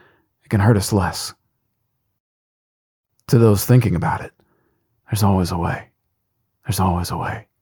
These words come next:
There's always a door. To those who've survived it, there's always a way to help others with it. And out of all the pills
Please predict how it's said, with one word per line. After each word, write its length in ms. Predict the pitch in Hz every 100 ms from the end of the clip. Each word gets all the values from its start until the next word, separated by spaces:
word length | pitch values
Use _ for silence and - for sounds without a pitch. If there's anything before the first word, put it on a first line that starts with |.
| _ _ _ _ _ _ _
There's 140 | -
always 260 | 92 90 101
a 80 | 90
door. 380 | 90 - - _ _ _ _ _ _ _ _ _ _ _ _ _ _ _ _ _ _ _ _
To 120 | - 120
those 240 | 117 107
who've 160 | 113 98
survived 520 | 107 107 90 87 -
it, 120 | - _ _ _ _ _ _ _ _ _
there's 180 | - 92
always 320 | 107 120 113
a 80 | 107
way 160 | 95 90
to 60 | 80
help 280 | 98 90 85
others 400 | 90 - - -
with 180 | 67 -
it. 120 | - _ _ _ _ _ _ _ _ _ _ _ -
And 100 | 107
out 120 | 101
of 100 | 92
all 840 | 101 117 127 131 131 131 131 131 127
the 140 | 120
pills 680 | - 120 95 92 104 - -